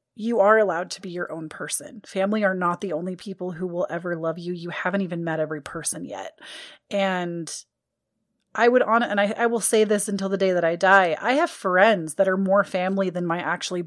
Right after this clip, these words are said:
actual blood-related family are. And I think that's okay. It's okay to have a chosen family. And I know that in society, a lot of the movies are catered towards this perfect version and this idealistic way of having a family,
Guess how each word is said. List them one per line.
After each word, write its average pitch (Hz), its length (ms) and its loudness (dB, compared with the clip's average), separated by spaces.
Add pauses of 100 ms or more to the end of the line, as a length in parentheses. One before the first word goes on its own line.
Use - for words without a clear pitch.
(200)
actual 196 340 -4
blood-related 165 600 -4
family 147 400 -8
are. 101 340 -14 (540)
And 190 380 2
I 202 80 2
think 247 180 2
that's 220 180 0
okay. - 600 -2
It's 196 140 -4
okay 220 340 -4
to 214 180 -8
have 190 180 0
a 180 80 -2
chosen 180 640 -4
family. 139 640 -8 (540)
And 185 520 -2 (120)
I 208 100 2
know 220 380 0
that 208 180 2
in 202 140 -4
society, 202 600 2
a 196 80 4
lot 180 160 0
of 175 120 -4
the 185 80 -4
movies 202 460 0
are 190 100 2
catered 190 420 -6
towards 185 340 -8
this 190 240 -6
perfect 196 500 -4
version 185 480 -4
and 180 200 -8
this 190 240 -4
idealistic 190 720 -2
way 185 200 -2
of 180 100 -4
having 208 360 -2
a 208 80 -4
family, 240 540 0